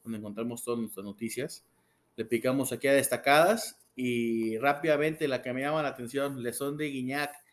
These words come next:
en suspenso. Aunque Tigres ganó uno cero,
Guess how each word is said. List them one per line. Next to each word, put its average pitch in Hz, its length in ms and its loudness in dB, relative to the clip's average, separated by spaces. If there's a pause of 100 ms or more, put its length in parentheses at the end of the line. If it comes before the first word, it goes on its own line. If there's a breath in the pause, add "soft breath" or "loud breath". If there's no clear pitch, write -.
(320 soft breath)
en 110 180 -12
suspenso. 147 720 -4 (340)
Aunque 123 220 -8
Tigres 165 380 2
ganó 143 300 0
uno 165 200 -2
cero, 170 560 -2